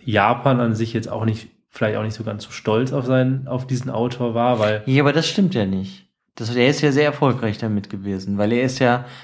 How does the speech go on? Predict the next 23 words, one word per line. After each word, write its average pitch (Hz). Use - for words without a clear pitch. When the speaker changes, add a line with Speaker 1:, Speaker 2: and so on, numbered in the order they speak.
Speaker 2:
auch 107
mit 117
der 101
Erzählform 147
ist 123
er 123
ja 117
in 117
die 107
typisch -
japanischen 117
Fußstapfen 120
der 110
Literatur 107
getreten, 127
den 101
Ich-Erzähler-Roman, 113
der -
so 107
ein 107
bisschen 110
autobiografisch 107
wirkt. 131